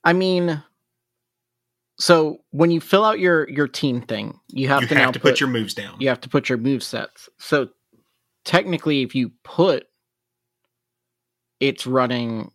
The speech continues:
Speaker 1: Powder Snow, this, this, you know, Powder Snow, Weather Ball, whatever.
Speaker 2: But if you're in that first start group, 'cause battles start at nine A M,
Speaker 1: If,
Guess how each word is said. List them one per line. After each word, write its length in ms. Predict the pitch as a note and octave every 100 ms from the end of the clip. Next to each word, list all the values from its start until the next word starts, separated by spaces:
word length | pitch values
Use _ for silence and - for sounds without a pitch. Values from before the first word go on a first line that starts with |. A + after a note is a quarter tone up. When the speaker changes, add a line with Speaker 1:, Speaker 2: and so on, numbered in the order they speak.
| _ -
Speaker 1:
Powder 320 | B2+ B2 A#2
Snow, 460 | - B2+ A#2 A2+
this, 380 | G2+ A#2 G#2 - -
this, 540 | A#2 G#2+ - - - -
you 160 | A#2+ -
know, 80 | - -
Powder 260 | A#2 G#2+
Snow, 500 | - A#2 A2 G#2+ G#2
Weather 320 | G2+ A2 G#2
Ball, 500 | G#2 G#2+ G2 F#2+ F#2 - _ _ _
whatever. 540 | G#2 G#2+ F#2+ F#2 F2+ _ _ _ _ _ _ _ _ _ -
Speaker 2:
But 260 | C3 C3
if 180 | B2+ A#2
you're 160 | C3 D3
in 100 | D3
that 260 | C#3 -
first 200 | - C#3+
start 260 | - D3 A#2
group, 240 | B2+ C3+
'cause 160 | - A#2+
battles 320 | A#2 A#2 A#2+
start 220 | - A#2
at 60 | A#2+
nine 180 | A2+ A2+
A 240 | A2 G#2+
M, 280 | A#2+ F3+ F#3 -
Speaker 1:
If, 320 | D3 C3